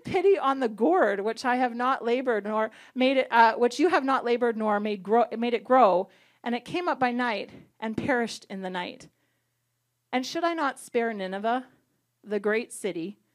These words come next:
which there are more than tw-, a hundred twenty thousand persons? Know th-, their night hand from their left, uh, that know their right hand from the left,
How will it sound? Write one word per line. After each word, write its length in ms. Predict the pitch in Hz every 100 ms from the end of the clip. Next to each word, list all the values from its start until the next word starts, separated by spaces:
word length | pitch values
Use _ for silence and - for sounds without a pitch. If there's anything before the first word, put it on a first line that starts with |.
| _ _ _ _ _ -
which 240 | 226 -
there 180 | 247 240
are 80 | 240
more 260 | 233 262
than 200 | 285 233
tw-, 260 | 220 - 262 233
a 40 |
hundred 360 | 254 269 294 262
twenty 260 | 247 240
thousand 500 | - 214 220 220 190
persons? 680 | - 190 - 240 269 285 - _ _ _ _ _ _ _ _ _ _ _ -
Know 280 | 247 285
th-, 120 | 311 - _ _ _ _ _ _ -
their 320 | 214 254 277
night 440 | 226 185 - - _ _ _ _ _ _ _ _
hand 360 | 240 202 202 202
from 160 | 202
their 160 | 202 196
left, 240 | 220 -
uh, 220 | 233 233
that 180 | 240 -
know 160 | 254 294
their 140 | 262
right 200 | 247 240
hand 220 | 254 233
from 100 | 226
the 100 | 214
left, 340 | 196 180 185